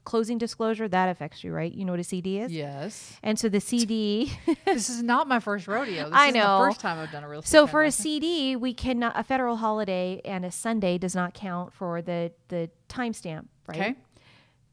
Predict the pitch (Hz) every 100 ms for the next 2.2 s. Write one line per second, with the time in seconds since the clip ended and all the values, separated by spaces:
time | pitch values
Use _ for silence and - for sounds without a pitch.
0 | _ - - 240 233 226 - _ _ _
1 | 208 196 214 220 254 269 311 277 214 196
2 | 202